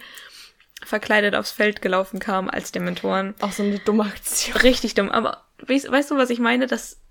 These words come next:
Speaker 1: eigentlich müssten Dementoren menschlicher aussehen, dass Harry
Speaker 2: Ja.
Speaker 1: sie dafür wirkliche Dementoren hält. Ja, und danach kriegen Draco, Crabbe und Goyle auch einen riesigen Anschiss von McGonagall.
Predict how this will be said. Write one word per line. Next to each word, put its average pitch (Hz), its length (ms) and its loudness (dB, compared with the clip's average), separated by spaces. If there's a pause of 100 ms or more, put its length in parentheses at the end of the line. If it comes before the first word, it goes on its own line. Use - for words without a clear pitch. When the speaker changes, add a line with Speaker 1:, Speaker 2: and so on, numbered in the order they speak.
Speaker 1:
eigentlich 226 420 0
müssten 226 280 -6
Dementoren 208 420 0
menschlicher 202 460 -2
aussehen, 208 260 -2
dass 202 180 -4
Harry 208 120 6
Speaker 2:
Ja. 220 100 8
Speaker 1:
sie 185 120 0
dafür 202 320 -4
wirkliche 190 320 -6
Dementoren 190 440 -6
hält. 208 240 -4 (580)
Ja, - 240 -2
und 202 260 -2
danach 190 400 2
kriegen 190 280 -2
Draco, 180 360 0
Crabbe - 320 -6
und 180 80 -10
Goyle 185 240 -4
auch 190 120 -8
einen - 100 -8
riesigen 180 320 -8
Anschiss - 320 -6
von - 160 -8
McGonagall. 196 580 -8